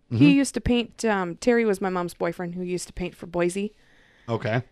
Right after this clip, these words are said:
Speaker 2: And he painted the outside of the building, and he was out there doing something for the company.
Speaker 1: Wow.
Speaker 2: Mm-hmm.
Speaker 1: Toronto looks like a neat city.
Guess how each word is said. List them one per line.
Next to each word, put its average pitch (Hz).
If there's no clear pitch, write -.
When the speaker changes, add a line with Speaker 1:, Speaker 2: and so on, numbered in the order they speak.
Speaker 2:
And 190
he 185
painted 180
the 170
outside 175
of 170
the 175
building, 170
and 170
he 170
was -
out 180
there 180
doing 170
something 180
for 180
the 175
company. 175
Speaker 1:
Wow. 180
Speaker 2:
Mm-hmm. 226
Speaker 1:
Toronto 170
looks 135
like 110
a 104
neat 104
city. 90